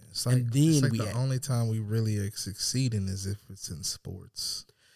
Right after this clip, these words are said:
Speaker 2: Well, no, and I wouldn't say that, but we do have ma-,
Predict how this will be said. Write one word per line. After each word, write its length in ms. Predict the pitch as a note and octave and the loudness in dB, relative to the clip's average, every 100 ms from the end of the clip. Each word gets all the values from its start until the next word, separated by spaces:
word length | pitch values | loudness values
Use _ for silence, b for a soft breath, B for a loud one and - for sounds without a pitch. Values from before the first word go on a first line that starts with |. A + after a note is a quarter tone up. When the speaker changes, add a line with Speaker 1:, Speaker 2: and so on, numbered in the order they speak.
| b b | b b
Speaker 2:
Well, 300 | F3 G#3 G3+ - | 8 10 8 6
no, 180 | F#3 F3+ | 4 6
and 180 | E3+ F3+ | 8 8
I 120 | G3 | 8
wouldn't 240 | G3+ F#3 E3+ | 8 6 6
say 180 | E3+ | 4
that, 280 | D#3+ A#2+ A#2 - | 6 4 2 2
but 300 | C#3+ C#3+ C#3+ | 4 4 4
we 120 | D3 | 2
do 200 | C#3+ C#3+ | 4 4
have 160 | B2+ | 4
ma-, 120 | A2+ | 2